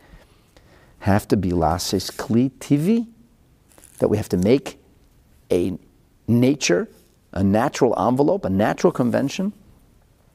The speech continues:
Ein bazeh stira le'inyan habitachon. There is absolutely no contradiction to the concept of relying on Hashem. Well, why not? If I'm trusting God to provide for me, why would I have to work hard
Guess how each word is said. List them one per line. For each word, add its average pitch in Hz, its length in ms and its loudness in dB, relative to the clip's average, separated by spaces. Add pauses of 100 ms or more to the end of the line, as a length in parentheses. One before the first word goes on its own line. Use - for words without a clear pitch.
(340)
Ein 135 240 4
bazeh 107 240 2
stira 104 420 0
le'inyan 104 400 0
habitachon. 123 520 -2
There 120 120 0
is 117 140 0 (380)
absolutely 127 680 0 (280)
no 226 200 4
contradiction - 640 -2
to - 80 -8
the 82 80 -2
concept 87 420 -2
of 95 280 -2
relying 98 420 0
on 113 60 0
Hashem. 123 360 -2 (1800)
Well, 87 140 -8
why 67 160 -8
not? - 380 -12 (320)
If - 240 -12
I'm 80 120 -6
trusting 76 440 -2
God 123 340 0
to - 100 -2
provide 76 440 -6
for - 100 -10
me, 156 240 -6 (360)
why 113 160 4
would 156 120 0
I 208 100 0
have 277 140 -6
to - 80 0
work 80 240 -6
hard 67 240 -8